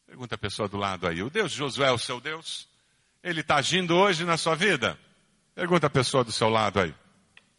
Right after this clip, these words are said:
Hoje nós vamos estudar sobre a muralha de Jericó. Tá aqui um, um símbolo da muralha que, ah, o pessoal da decoração fez.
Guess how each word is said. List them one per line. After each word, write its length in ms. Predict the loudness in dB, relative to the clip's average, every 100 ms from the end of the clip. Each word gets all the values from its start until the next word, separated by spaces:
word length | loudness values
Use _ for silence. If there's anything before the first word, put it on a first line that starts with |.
| _ _ _ _ _ _ _ _ _ _ _ _ _ _ _ _ _ _ _ _ _ _
Hoje 280 | -6 -6 -4
nós 180 | -6 -6
vamos 240 | -8 -8
estudar 720 | -8 -6 -8 -4 0 0 -2
sobre 320 | -6 -4 -2
a 40 | -2
muralha 460 | -2 0 -2 -4
de 80 | -6
Jericó. 580 | -6 -4 -6 -2 0 0 -2 _ _ _ _ _ _ _ _ _
Tá 80 | -8
aqui 200 | -6 -6
um, 320 | -2 -2 -4 -10 _ _ _ 0
um 120 | 0
símbolo 480 | 2 0 0 0 2
da 120 | 4
muralha 520 | 4 4 4 4 0
que, 260 | 0 -2 -2 _ _ _ _
ah, 460 | -6 0 0 0 -4 _ _
o 40 |
pessoal 320 | 2 2 2 0
da 100 | 0
decoração 640 | 0 2 2 2 0 -2
fez. 580 | 2 0 0 -6 -8